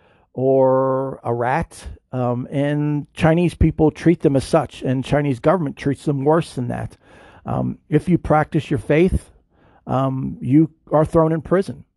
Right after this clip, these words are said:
and they call those gulags. And it's not just a prison as we have here in the United States, where you have cable T V and three meals a day and a nice workout room to, uh, hang out in and, and build your muscles.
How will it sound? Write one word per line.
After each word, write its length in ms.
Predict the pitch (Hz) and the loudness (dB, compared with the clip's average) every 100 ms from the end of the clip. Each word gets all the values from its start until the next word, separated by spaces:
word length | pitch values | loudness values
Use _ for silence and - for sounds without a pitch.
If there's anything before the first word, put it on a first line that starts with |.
| _ | _
and 220 | 131 131 | -8 -6
they 100 | 135 | -6
call 220 | 135 143 143 | -2 2 4
those 220 | 139 123 | 2 2
gulags. 540 | 139 131 127 123 113 | 2 4 2 -2 -6
And 140 | - 131 | -4 -4
it's 160 | - | -2
not 240 | 147 151 - | -2 -2 -4
just 180 | 160 | -8
a 20 | - | -10
prison 540 | - 160 147 151 147 | 0 2 2 -2 -2
as 180 | 147 143 | -2 -2
we 120 | 151 | 0
have 200 | 151 165 | 2 2
here 180 | 160 175 | 2 2
in 60 | |
the 60 | 175 | 0
United 280 | 175 165 165 | 0 0 0
States, 300 | - 196 - | 0 0 2
where 60 | |
you 80 | 180 | 0
have 100 | 151 | 2
cable 300 | - 170 170 | 2 2 2
T 200 | - 175 | 0 -2
V 140 | 170 185 | 0 0
and 120 | 160 | 2
three 160 | 180 175 | 2 2
meals 240 | 180 160 | 2 -2
a 40 | 160 | 2
day 320 | 170 220 254 - - - - - | 2 2 -2 -12 -20 -20 -16 -2
and 120 | 165 | 0
a 60 | |
nice 280 | 147 139 - | 2 -2 -4
workout 500 | 135 131 - 156 147 | -2 0 2 0 2
room 340 | 143 156 208 220 | 0 0 0 -4
to, 680 | - 143 123 123 120 117 120 - | -4 -2 0 0 -2 -4 -6 -6
uh, 240 | 117 110 | -8 -8
hang 340 | 107 147 139 | -6 -4 -2
out 220 | 131 131 143 | 0 0 0
in 120 | 160 | 0
and, 160 | 135 117 | -2 -4
and 240 | 117 117 | -4 -2
build 220 | 131 127 | 0 0
your 80 | 117 | 0
muscles. 420 | 123 139 196 - | -2 -2 -4 -8